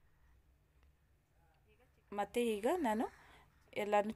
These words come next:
ಚಿಕನ್ ಎಲ್ಲ ಹಾಕ್ಕೊಂಡು ಇದಕ್ಕೆ ಮ್ಯಾರಿನೇಟ್ ಮಾಡ್ಕೊತಾ ಇದ್ದೀನಿ. ಚಿಕನ್ ಹಾಕ್ಕೊಂಡು ಇದನ್ನ ಚೆನ್ನಾಗಿ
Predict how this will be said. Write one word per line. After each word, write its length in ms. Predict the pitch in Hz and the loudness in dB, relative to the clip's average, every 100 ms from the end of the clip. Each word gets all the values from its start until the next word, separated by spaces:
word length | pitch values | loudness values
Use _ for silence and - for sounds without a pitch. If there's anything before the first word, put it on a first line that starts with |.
| 220 | -4
ಚಿಕನ್ 280 | - 226 214 | 0 2 2
ಎಲ್ಲ 120 | 202 185 | 4 4
ಹಾಕ್ಕೊಂಡು 460 | 180 - 180 175 233 240 | 4 0 -2 0 0 2
ಇದಕ್ಕೆ 280 | 190 240 254 190 | 0 2 4 6
ಮ್ಯಾರಿನೇಟ್ 420 | 180 196 190 190 180 | 6 4 2 0 -2
ಮಾಡ್ಕೊತಾ 360 | 165 170 170 160 | 0 -2 -2 -4
ಇದ್ದೀನಿ. 260 | 156 185 277 - _ - - - - - | -4 -4 -6 -8 _ -20 -20 -20 -20 -12
ಚಿಕನ್ 280 | - 190 185 | -4 -2 -2
ಹಾಕ್ಕೊಂಡು 340 | 175 180 175 214 | -2 -2 -2 -4
ಇದನ್ನ 200 | 185 180 190 | -6 -6 -4
ಚೆನ್ನಾಗಿ 260 | 180 190 | -2 -2